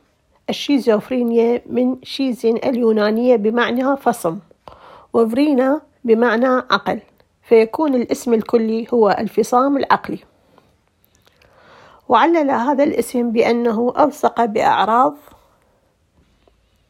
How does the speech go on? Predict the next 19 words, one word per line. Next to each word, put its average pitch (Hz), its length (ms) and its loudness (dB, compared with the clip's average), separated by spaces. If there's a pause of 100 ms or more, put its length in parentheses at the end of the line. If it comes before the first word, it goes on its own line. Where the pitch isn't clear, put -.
(1000)
المرض، 254 400 4
طالما 254 680 0
أن 226 180 -4
أبرز 247 500 0
ما 226 200 2
فيه 254 440 -4
أن 226 160 0
المريض 226 560 0 (100)
به 247 380 -2
تتداعى 240 800 0
أو 226 120 -4
تنفصم 240 680 -2
عنده 240 500 0
عملياته 233 720 2
الذهنية 214 600 0 (480)
وتنفرط 269 840 -2 (680)
تبعًا 226 300 2
لذلك 233 560 2
شخصيته، - 640 -2